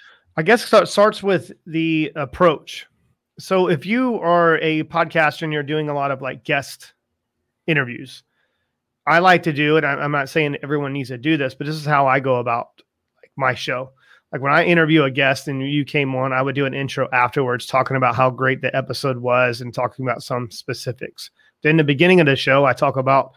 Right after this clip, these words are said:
"Hey, if you're looking for more access to X Y Z, like, hey, you can just do a promotion, just a small promotion." Be like, "Hey, guys, I'm, I'm part of Winject Studios. As we all know, this show is presented by Winject Studios. Winject Studios is not a network. It's a community where podcasters come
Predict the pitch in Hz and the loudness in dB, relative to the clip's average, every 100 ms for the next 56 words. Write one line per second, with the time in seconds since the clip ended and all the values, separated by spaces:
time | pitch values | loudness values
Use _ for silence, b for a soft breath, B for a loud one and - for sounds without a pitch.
0 | b b b 190 180 160 127 180 190 190 | b b b 6 6 4 4 6 6 4
1 | 196 185 175 175 170 170 165 156 156 - | 2 -4 0 0 4 4 4 2 0 0
2 | 156 156 - 160 - 147 143 143 127 151 | -2 -2 -2 -4 -4 -2 0 -2 -2 -2
3 | 156 151 _ _ _ 165 170 202 180 - | -2 -4 _ _ _ -2 2 4 2 -2
4 | 165 160 175 175 220 180 180 202 214 - | -4 -2 0 2 0 2 2 2 0 -8
5 | - _ _ - 160 - 156 - 185 202 | -20 _ _ -14 -10 -8 -8 -4 0 0
6 | 196 180 180 - 131 127 180 160 139 139 | 0 -2 -2 -4 -10 -4 -2 2 2 0
7 | - _ _ _ _ _ _ - 156 160 | -6 _ _ _ _ _ _ -4 -4 -2
8 | 151 143 202 208 202 190 175 - 196 180 | -4 2 4 6 6 4 2 2 0 0
9 | 156 156 147 165 151 165 190 185 156 - | 0 0 2 2 4 4 4 4 0 0
10 | 170 170 160 135 202 190 143 131 131 135 | 0 0 -2 -2 0 2 0 0 -4 -6
11 | 135 - - 135 151 160 143 170 175 151 | -8 -8 -10 -4 -4 -4 -2 0 0 -2
12 | 180 165 135 135 139 131 135 151 190 202 | -2 -2 -2 -2 -2 0 0 0 -2 -2
13 | 160 160 - 151 147 151 190 156 147 139 | -6 -6 -8 -6 -2 0 0 0 0 0
14 | - 143 135 143 135 151 135 151 135 | 0 -2 0 0 -2 -4 -6 -2 -2